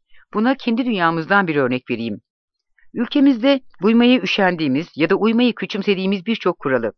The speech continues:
örneğin trafik kurallarını, uygar ülkelerde nasıl benimsediğimizi bir düşünün. Çocuklar çok fazla eleştiri ve cezaya alışırlarsa,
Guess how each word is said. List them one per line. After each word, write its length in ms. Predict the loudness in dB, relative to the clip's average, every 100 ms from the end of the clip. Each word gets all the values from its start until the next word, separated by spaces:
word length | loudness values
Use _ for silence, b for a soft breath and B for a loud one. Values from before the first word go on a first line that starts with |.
| -14 _ b b
örneğin 420 | 0 2 0 0 -4 _ -20 _
trafik 320 | -2 -2 -2
kurallarını, 600 | 2 4 4 2 -4 -8 -10 _ _
uygar 340 | -6 0 2 2
ülkelerde 640 | 0 -4 0 0 0 -2 0
nasıl 340 | -4 -4 -2
benimsediğimizi 640 | -2 -2 -4 -4 -6 -6
bir 160 | -8 -8
düşünün. 400 | -10 -10 -10 -10 _ _ _ _ _ _
Çocuklar 440 | -6 -4 0 0
çok 200 | 2 0
fazla 260 | 4 4 4
eleştiri 400 | 0 -2 -4 -2
ve 120 | 0
cezaya 460 | 0 0 2 2 0
alışırlarsa, 760 | 0 -4 -2 0 0 0 -4